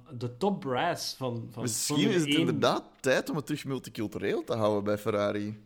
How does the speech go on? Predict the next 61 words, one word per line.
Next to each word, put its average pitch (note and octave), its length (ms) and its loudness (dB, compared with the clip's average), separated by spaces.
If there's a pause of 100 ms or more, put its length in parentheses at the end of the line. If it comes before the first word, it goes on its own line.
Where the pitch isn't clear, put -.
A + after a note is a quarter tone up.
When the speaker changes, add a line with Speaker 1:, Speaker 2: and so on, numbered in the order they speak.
(120)
Speaker 1:
Als D3 260 -2
Ferrari G3 520 0
gerund C#3+ 480 0
wordt G3+ 260 -4
door D3 200 -2
enkel F#3+ 400 -4
Italianen, F3+ 840 -2 (260)
dan D#3 340 -2
krijg E3+ 440 4
je F#3 120 4
situaties E3+ 880 0
zoals C#3 340 -2
dat C#3+ 160 -4
je C3+ 80 -2
ziet D3 440 -6
in, C#3 400 -2
eh, A#2+ 360 -2
eh, A#2 400 -6
hoe A#2+ 120 -6
heet C3+ 120 -4
die - 100 -16
film F#3 220 -8
weer F#3 180 -4
van D3 140 -6
Niki D3 220 -4
Lauda? E3+ 340 -4
Eh, C#3+ 120 -4 (420)
Rush? - 420 0 (520)
Speaker 2:
Ja, G2+ 100 2
Speaker 1:
Waarin E3 220 4
dat E3 120 4
hij - 80 0
Speaker 2:
waarschijnlijk. F#3 380 2
Speaker 1:
zei F3 100 0
van, F3+ 100 -8
"Ah, A#3+ 240 2
it's G#3 140 -4
a G3+ 40 0
shitbox." F#3+ 500 0
"Wow, E3+ 360 4
it's D#3 140 -2
a D#3+ 40 -4
Ferrari." G#3 640 6
Speaker 2:
It's B2 140 0
a E3+ 40 6
Speaker 1:
"No, G#3+ 160 8
it's E3+ 140 8
a - 60 6
Speaker 2:
Ferrari. D3 200 6
Speaker 1:
shitbox." C3 420 0
Nee, D#3+ 260 0
het, C3+ 160 -10
het D3 220 -8
is G3+ 200 -2
ook C#3+ 140 0
zo. G#2+ 200 -4
Als B2+ 240 -6
Ferrari F3+ 380 -2
gerund C3+ 420 -2
wordt G3+ 260 -2
Speaker 2:
Ja. A#2 60 -10